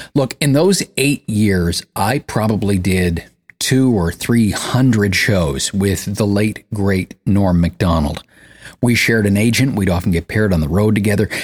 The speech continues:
And as a result, I knew Norm's act like the back of my hand.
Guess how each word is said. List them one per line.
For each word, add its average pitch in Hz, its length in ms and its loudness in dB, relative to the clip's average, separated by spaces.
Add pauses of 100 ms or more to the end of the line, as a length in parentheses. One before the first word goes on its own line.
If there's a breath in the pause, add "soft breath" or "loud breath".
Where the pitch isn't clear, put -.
And 110 100 0
as 156 180 0
a 190 40 2
result, 113 500 2
I 127 220 0
knew 123 420 4
Norm's 101 580 2
act 90 420 -4 (100)
like 90 300 -4
the 87 80 0
back 85 340 -2
of 92 80 2
my 85 140 2
hand. 76 420 -4